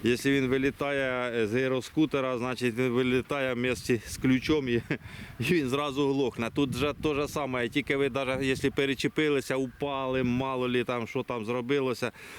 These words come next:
тільки ви, е, відпустили ручку, він зразу, е, автоматом вона глохне. Так же відпустили другу, ви одночасно йдете, я вам зараз покажу, одночасно йдете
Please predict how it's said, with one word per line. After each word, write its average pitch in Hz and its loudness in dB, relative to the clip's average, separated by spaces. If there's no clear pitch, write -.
тільки 156 2
ви, 160 2
е, 120 -2
відпустили 160 2
ручку, 156 2
він 135 0
зразу, 139 -2
е, - -2
автоматом 131 -2
вона 120 0
глохне. 123 0
Так 117 0
же 120 -2
відпустили 143 0
другу, 131 4
ви 139 2
одночасно 131 -2
йдете, 110 0
я 123 0
вам 120 -4
зараз 113 -4
покажу, 110 -2
одночасно 110 -2
йдете 107 -2